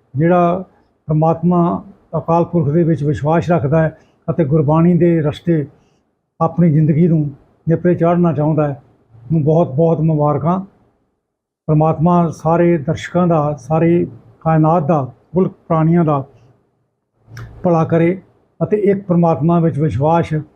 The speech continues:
ਨੂੰ ਦ੍ਰਿੜ ਕਰਾਵੇ। ਐਸੇ ਸਮਾਗਮਾਂ ਦੇ ਵਿੱਚ ਇਹ ਪ੍ਰਣ ਦਿਵਸ ਹੁੰਦੇ ਨੇ। ਸਿੱਖ ਇਤਿਹਾਸ ਨੂੰ ਜੇ ਆਪਾਂ ਪੜਚੋਲ ਕਰਦੇ ਹਾਂ ਤਾਂ ਸਾਹਿਬ ਸ੍ਰੀ ਗੁਰੂ ਨਾਨਕ ਦੇਵ ਜੀ ਨੇ,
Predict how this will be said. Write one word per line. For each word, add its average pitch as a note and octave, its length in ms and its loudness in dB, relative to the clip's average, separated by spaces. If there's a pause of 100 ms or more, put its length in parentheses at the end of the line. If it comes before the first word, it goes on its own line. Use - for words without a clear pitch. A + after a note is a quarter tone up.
(360)
ਨੂੰ D#3+ 400 0
ਦ੍ਰਿੜ E3 200 2
ਕਰਾਵੇ। C3+ 360 -2 (3000)
ਐਸੇ F#3 420 2
ਸਮਾਗਮਾਂ F3+ 500 -2
ਦੇ F#3+ 120 0
ਵਿੱਚ F3+ 280 -4 (680)
ਇਹ F#3 160 2
ਪ੍ਰਣ G3 340 -2
ਦਿਵਸ F#3 260 -2
ਹੁੰਦੇ D#3+ 240 -2
ਨੇ। C3+ 160 -4 (2000)
ਸਿੱਖ F#3 180 -2
ਇਤਿਹਾਸ F#3+ 380 0
ਨੂੰ F3 140 0 (460)
ਜੇ E3 140 0
ਆਪਾਂ E3 240 -2
ਪੜਚੋਲ D#3 420 -4
ਕਰਦੇ D#3+ 320 0
ਹਾਂ D3+ 200 -2 (420)
ਤਾਂ D#3+ 80 0
ਸਾਹਿਬ F#3 280 0
ਸ੍ਰੀ F#3 260 0
ਗੁਰੂ F3 180 0
ਨਾਨਕ D#3+ 300 0
ਦੇਵ E3+ 180 2
ਜੀ D#3+ 160 2
ਨੇ, D#3 220 0